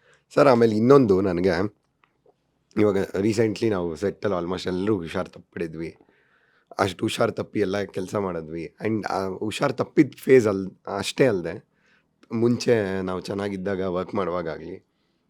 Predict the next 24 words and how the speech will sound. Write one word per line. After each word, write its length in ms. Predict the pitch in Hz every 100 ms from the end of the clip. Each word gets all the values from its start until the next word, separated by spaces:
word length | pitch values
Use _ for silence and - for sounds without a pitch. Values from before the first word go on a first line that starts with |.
| _
ಎಲ್ಲಿಂದ 300 | 127 143 160
ನೀವು 240 | 151 131 123
ಆ 40 |
ಎನರ್ಜಿ 360 | 101 110 101 104
ತರ್ತೀರಾ? 380 | 107 90 95
ಅಂದರೆ 540 | 92 87 92 87 _ _ _ _
ಯಾವಾಗಲೂ 680 | 107 113 117 117 110 101 90
ಏನಾದ್ರು 320 | 98 104 98
ಜೋಕ್ಸ್ 340 | 90 101 98 98
ಮಾಡ್ತಾ 300 | 92 85 92
ಇರ್ತೀರಾ, 460 | 82 - 87 85
ನಗಿಸ್ತಾ 500 | 87 92 92 - 117
ಇರ್ತೀರಾ. 460 | 92 - 90 87 _ - - - _
So 180 | - 127
ಈ, 320 | 104 127 160
ಈಗಲೂ 480 | 165 127 143 151 202
ಕೂಡ 180 | - 127 131 110 - _ _
ಹೇಗೆ 320 | - 139 139
ಆ 140 | 123 101
ಎನರ್ಜಿ 400 | 95 98 101 98
ತರ್ತೀರಾ? 440 | 98 82 82 85 - 98
ನಾವೇನೇ 540 | 101 117 135 139 131 - - _ -
ಇವಾಗ, 200 | 107 101
ಮ್, 380 | 98 90 87